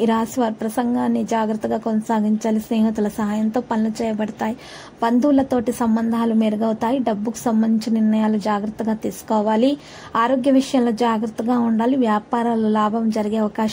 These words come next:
ఉన్నాయి. మరియు ఈరోజు కుటుంబాన్ని మీద శ్రద్ధ పెట్టాల్సినటువంటి అవసరం ఉంది. ఆస్తి సంబంధిత పనులు కూడా జరుగుతాయి. మనసు యొక్క సమస్యలు తొలగించబడతాయి.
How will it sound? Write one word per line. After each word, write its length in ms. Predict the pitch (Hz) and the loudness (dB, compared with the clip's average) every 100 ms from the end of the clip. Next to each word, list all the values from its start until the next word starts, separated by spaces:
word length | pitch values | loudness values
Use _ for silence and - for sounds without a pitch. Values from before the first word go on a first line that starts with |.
| 233 214 | 0 0
ఉన్నాయి. 420 | 214 208 214 269 - - - - | 0 0 0 0 -2 -14 -20 -2
మరియు 280 | 247 254 294 | 0 2 4
ఈరోజు 640 | 277 247 240 226 262 233 220 | 4 4 2 2 2 2 0
కుటుంబాన్ని 500 | 220 240 240 233 226 | 0 2 2 0 0
మీద 200 | 226 226 | -2 -2
శ్రద్ధ 340 | - 208 190 | 0 0 0
పెట్టాల్సినటువంటి 1000 | 226 226 226 220 233 220 226 220 220 226 | -2 -2 -2 -2 0 0 0 0 0 0
అవసరం 420 | 214 214 233 226 | -2 -2 -2 0
ఉంది. 220 | 226 233 | 0 2
ఆస్తి 320 | 277 247 - - | 2 0 -4 -2
సంబంధిత 440 | 226 220 220 214 220 | 0 2 2 0 -4
పనులు 240 | 220 208 | -2 -2
కూడా 200 | 220 214 | -2 -4
జరుగుతాయి. 480 | 190 214 202 220 233 | -4 -6 -6 -4 0
మనసు 320 | 220 226 254 | 0 0 -4
యొక్క 180 | 240 214 | -4 -4
సమస్యలు 540 | 233 214 214 - 220 | -2 -2 -2 -2 -2
తొలగించబడతాయి. 920 | 214 202 202 214 202 208 208 - - | 0 -2 -2 -2 -2 -4 -6 -6 -8